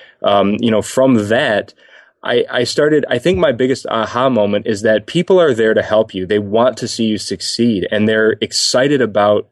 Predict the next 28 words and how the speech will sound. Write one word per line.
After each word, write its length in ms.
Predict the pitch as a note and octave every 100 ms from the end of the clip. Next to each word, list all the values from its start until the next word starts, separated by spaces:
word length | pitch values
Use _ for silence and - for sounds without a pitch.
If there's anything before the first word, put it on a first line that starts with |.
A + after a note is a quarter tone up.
| _
the 140 | A2+
creative 400 | A2 - A2 G#2+
process. 640 | - G2+ G#2+ G#2 F#2 F2+ -
And 180 | G#2 G2
so 420 | - A2 A2 G2+ - - - _ _ - - -
while 560 | A#2 A#2 A#2+ A#2 A#2 - _ _ _ _ _ _ _ _ _ _ -
in 120 | C#3+
the 100 | C#3
past 500 | A#2 - C3+ D3 -
I 60 | B2+
might 180 | B2 A#2+
have 80 |
been 120 | A#2 A2
afraid 480 | G#2 - A#2+ A#2 A2+
to 100 | G#2+
reach 340 | G#2+ A#2 -
out 180 | A2 A2+
to 80 | B2
someone, 640 | - B2 B2 B2+ B2+ B2 - _ _ _ _ -
that 360 | A#2 B2+ D3+
sort 180 | - F#3+
of 120 | E3
made 220 | B2+ C3 B2+
me 120 | A#2+
realize, 540 | A2 A#2+ A#2 A2 G#2
you 60 | A#2
know 120 | B2
what, 400 | C3 C3 C3+ -